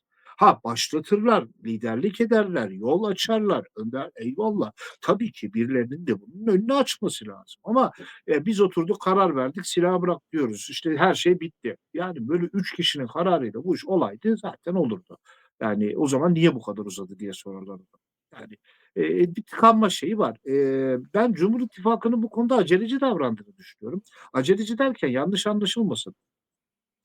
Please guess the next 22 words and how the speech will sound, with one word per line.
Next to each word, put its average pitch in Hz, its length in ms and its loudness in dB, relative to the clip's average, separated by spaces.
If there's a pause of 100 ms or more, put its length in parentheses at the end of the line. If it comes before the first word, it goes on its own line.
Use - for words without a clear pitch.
(160)
Bir 202 60 4
an 226 160 6
önce 180 240 2
bundan 214 320 2 (340)
bir 208 180 -2
çözüm 190 320 -2
almaya 127 580 0
çalışıyor. 196 640 2 (100)
E, 139 100 -4
en 175 220 0
azından 190 520 2 (120)
alıyormuş 175 640 0
gibi 175 200 -6
görünmeye 180 440 2
çalışıyor. 160 580 0 (400)
E, 160 320 4
çünkü 175 440 0
bunu, 208 220 6 (520)
e, - 20 -20
bir, 202 320 0
e, 151 640 2
işte, 165 400 0